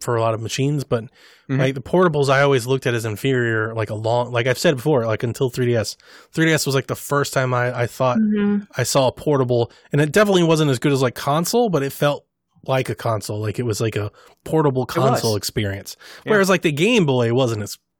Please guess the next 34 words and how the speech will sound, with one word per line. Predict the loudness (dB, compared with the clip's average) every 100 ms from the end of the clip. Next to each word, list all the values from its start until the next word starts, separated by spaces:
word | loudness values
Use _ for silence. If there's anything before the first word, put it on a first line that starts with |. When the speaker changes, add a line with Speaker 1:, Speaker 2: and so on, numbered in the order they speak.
| _ _ _ _ _
Speaker 1:
good | -2 0
as | -2
the | -8
Super | -4 -4 -4
Nintendo, | -4 -2 0
right? | 0
Speaker 2:
And | 2
there's | 2 0
just | 0 0 0
so | 0 2 0
many | -2 -4
games | -6 -6 -4 -4 -4
on | -6
there. | -4
There's | -2 0 0
a |
much | -2 -4 -4
bigger | -4 -2 -2
library | -2 -4 -4 -6 -4 -6 -6
on | -6
the | -6
G | -6 -6
B | -4 -4
A | -4 -4
and | -4 -6 -6
D | -8 -6
S | -6 -6 -8
than | -4
Speaker 3:
Yeah. | -4 -4 -4 -4
Speaker 2:
three | -4
D | -4
S | -4 -6
ever | -6 -4 -4
had, | -4 -4 -4 -6 -10